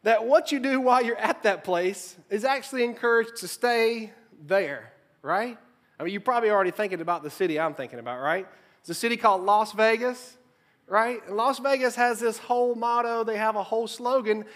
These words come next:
They build commercials around it because they want it to be attractive to you. I have no idea why it's appealing. But their whole motto is this. You say it with me.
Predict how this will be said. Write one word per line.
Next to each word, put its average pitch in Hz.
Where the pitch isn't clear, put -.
They 208
build 247
commercials 262
around 214
it 208
because 214
they 262
want 247
it 233
to 226
be 233
attractive 247
to 202
you. 254
I 208
have 226
no 214
idea 233
why 190
it's 190
appealing. 190
But 226
their 285
whole 269
motto 254
is 214
this. 226
You 208
say 233
it 226
with 220
me. 170